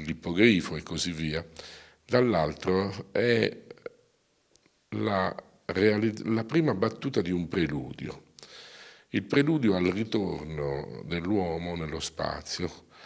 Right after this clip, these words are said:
da dove probabilmente viene. È tutta la storia di questo, di questo evento, eh, e, mm, l'epopea di, di,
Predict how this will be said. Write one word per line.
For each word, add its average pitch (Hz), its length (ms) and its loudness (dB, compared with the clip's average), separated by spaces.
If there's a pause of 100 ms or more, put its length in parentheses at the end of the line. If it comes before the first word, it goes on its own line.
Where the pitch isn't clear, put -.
(160)
da - 80 -6
dove 107 240 8
probabilmente 92 680 -2
viene. 85 540 0
È - 240 4
tutta 156 260 2
la 92 120 4
storia 71 680 4
di 69 100 -6
questo, 76 720 -4
di 73 160 -10
questo - 360 -6
evento, 92 1200 4 (320)
eh, 95 400 4
e, 78 100 -8
mm, 78 640 -4
l'epopea 87 760 6
di, 71 840 -4 (100)
di, - 320 -8